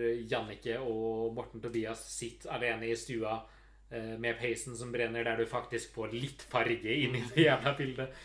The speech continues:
og sitter og preker, og det er sjarmerende, og det er gøy, og det er velskrevet, og det er godt spilt.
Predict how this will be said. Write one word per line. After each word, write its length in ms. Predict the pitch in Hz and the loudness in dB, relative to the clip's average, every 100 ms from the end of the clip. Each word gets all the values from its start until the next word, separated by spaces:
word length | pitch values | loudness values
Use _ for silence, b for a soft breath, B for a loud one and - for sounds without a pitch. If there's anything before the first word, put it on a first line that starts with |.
| B B | B B
og 80 | 139 | -2
sitter 220 | 147 147 | 0 -2
og 60 | 139 | 4
preker, 340 | 151 139 147 135 | 4 4 0 -2
og 80 | 131 | 0
det 100 | 127 | 2
er 200 | 123 131 - | 2 0 -6
sjarmerende, 600 | - 156 139 131 120 120 | -4 -4 0 0 0 -2
og 120 | 127 123 | -2 0
det 100 | 117 | 0
er 140 | 120 | 0
gøy, 140 | 123 143 | 0 0
og 60 | |
det 100 | 120 | 2
er 120 | 113 131 | 2 0
velskrevet, 520 | 123 - 123 113 117 | -2 -8 -4 -4 -2
og 160 | 131 120 | -4 0
det 140 | 120 | 0
er 40 | |
godt 200 | 120 - | 0 -6
spilt. 480 | - - 139 - - | -8 -6 -6 -6 -14